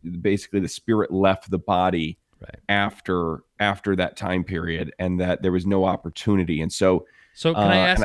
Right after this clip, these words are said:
Speaker 1: I
Speaker 2: can I ask what the, what the basis for that is? Because that might, that might start to explain some tradition of ghosts. If they believe that the spirit doesn't leave the body for three days, is there something else the spirit's doing in those three days?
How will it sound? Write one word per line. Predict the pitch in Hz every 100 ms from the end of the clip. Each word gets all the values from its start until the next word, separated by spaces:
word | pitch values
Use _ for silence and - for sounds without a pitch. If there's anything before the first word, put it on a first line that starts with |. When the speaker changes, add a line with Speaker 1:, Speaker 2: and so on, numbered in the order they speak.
| -
Speaker 1:
I | - -
Speaker 2:
can | 147
I | 165
ask | 165 -
what | 151
the, | 135 - _
what | 131 123
the | 110
basis | - 117 117 156
for | - 160
that | 156 165
is? | 180
Because | - 151 135 110
that | 131 151
might, | 160 139 143 _ 143
that | 131 147
might | 156 143
start | - 143 135
to |
explain | 127 - 131
some | 120 131
tradition | 127 123 131 -
of | 120 104
ghosts. | 143 143 131 - - _ _ _ _ -
If | 226 202 -
they | 156 160
believe | 156 156 165 156
that | 143
the | 135
spirit | - 180 185
doesn't | 160 160
leave | 156
the | 135
body | 127 147 156
for | 151 143
three | - 135 151 143
days, | 143 143 139 139 - _ _ _
is | 143
there | 131
something | 139 135 139
else | 135
the | -
spirit's | - - 131 107 -
doing | 139 151 151
in | 143
those | 143 139
three | - 147 139
days? | 143 135 131 139 127